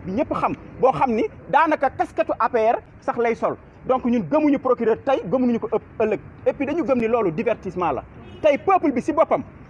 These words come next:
bu ñu demee ba ñuy wax naan dañuy ñi nga xam ne dañuy publier rapport dañ leen war a jàpp ñun dañuy wax ni ñooñu ñuy woo ci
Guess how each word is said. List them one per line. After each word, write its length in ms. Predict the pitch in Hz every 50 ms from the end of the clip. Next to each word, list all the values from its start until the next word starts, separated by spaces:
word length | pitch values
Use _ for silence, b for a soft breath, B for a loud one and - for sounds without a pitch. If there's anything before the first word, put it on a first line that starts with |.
| - - - -
bu 100 | 165 302
ñu 80 | 349 349
demee 240 | 349 330 302 285 262
ba 80 | 220 311
ñuy 120 | 302 311
wax 140 | 311 302 269
naan 180 | 269 254 240 214
dañuy 240 | 214 262 269 269 254
ñi 120 | 226 262 277
nga 80 | 277 277
xam 160 | - 277 233
ne 60 | 226
dañuy 200 | 233 247 247 254
publier 360 | - 262 247 233 226 240 220
rapport 320 | 214 220 226 - 208 180 127
dañ 140 | 139 202 220
leen 140 | 220 220 202
war 120 | 196 180
a 40 | 185
jàpp 200 | 170 165 - -
ñun 160 | 220 269 269 247
dañuy 160 | 277 254 254
wax 120 | 247 202
ni 100 | 190 180
ñooñu 300 | 185 233 294 302 294 277 277
ñuy 140 | 269 269 254
woo 180 | 247 247 233 226
ci 80 | 220